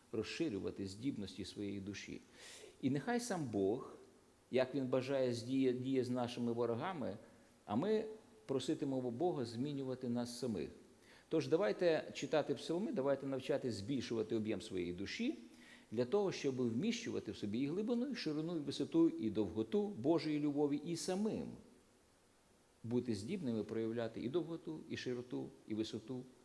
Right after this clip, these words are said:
і глибину своєї душі. І вчимося молитвами молитви із книги Псалмів. Помолимося. Господи,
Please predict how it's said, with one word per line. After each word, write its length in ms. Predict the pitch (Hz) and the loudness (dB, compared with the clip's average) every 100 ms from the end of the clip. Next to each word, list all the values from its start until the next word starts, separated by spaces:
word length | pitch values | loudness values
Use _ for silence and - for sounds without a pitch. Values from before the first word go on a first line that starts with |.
| - | -8
і 100 | 117 | -4
глибину 640 | 104 107 104 120 117 85 - - - - - - _ _ _ _ _ _ _ _ _ - | 0 0 2 0 0 -4 -10 -18 -20 -20 -20 -20 _ _ _ _ _ _ _ _ _ -18
своєї 420 | - 107 101 98 | -6 -2 0 -2
душі. 460 | 95 104 - - - - - - _ - - - - - | -6 -8 -8 -10 -12 -16 -20 -20 _ -20 -20 -20 -20 -4
І 100 | 131 | -2
вчимося 640 | 117 180 226 240 190 175 160 - - | 0 0 0 0 -2 -4 -6 -16 -8
молитвами 580 | 123 160 180 175 165 160 | -2 2 2 2 -4 -2
молитви 520 | 156 160 175 160 151 | 0 2 2 0 -2
із 280 | 143 135 131 | -2 -4 -6
книги 320 | - 147 147 | -6 -4 -4
Псалмів. 480 | 147 170 165 95 - - - - - _ _ _ _ _ _ _ - - - | -4 -6 -4 -6 -6 -12 -20 -20 -20 _ _ _ _ _ _ _ -20 -20 -10
Помолимося. 600 | - 160 98 87 - - - - _ - - _ _ _ _ _ _ _ _ _ _ - - - - - - _ _ _ - - - - - - | -4 -2 0 -2 -8 -14 -18 -20 _ -20 -20 _ _ _ _ _ _ _ _ _ _ -20 -20 -20 -20 -20 -20 _ _ _ -20 -20 -20 -20 -20 -6
Господи, 520 | 110 135 - 92 82 | 2 2 2 -4 -6